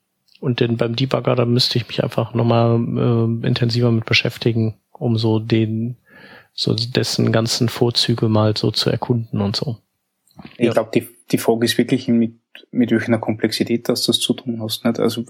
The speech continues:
Speaker 2: die, die Sachen,
Speaker 1: Mhm.
Speaker 2: die ich am Client in JavaScript schreibe, die sind ja eigentlich Pipifax, nicht? Die mache ich jetzt auch schon so seit, ich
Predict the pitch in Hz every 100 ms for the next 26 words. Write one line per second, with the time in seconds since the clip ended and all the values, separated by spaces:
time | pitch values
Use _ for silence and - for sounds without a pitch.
0 | - - - 120 - 147 123 113 - 131
1 | 139 - 120 - 110 131 131 113 - 101
2 | 131 - 113 - - 123 - - 113 113
3 | 107 113 113 - 120 123 - 104 - -
4 | 113 - 120 107 117 113 123 117 - -
5 | 117 - 110 - 113 - 113 110